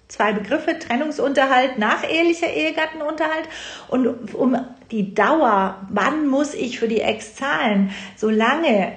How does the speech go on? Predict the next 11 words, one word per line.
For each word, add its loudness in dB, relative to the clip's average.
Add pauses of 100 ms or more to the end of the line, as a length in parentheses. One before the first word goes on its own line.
ein 0
Unterhaltstatbestand -2
wie -2
zum -2
Beispiel -2
Betreuung 2
eines 0
Kindes, 2
weil -2
das -8
Kind -2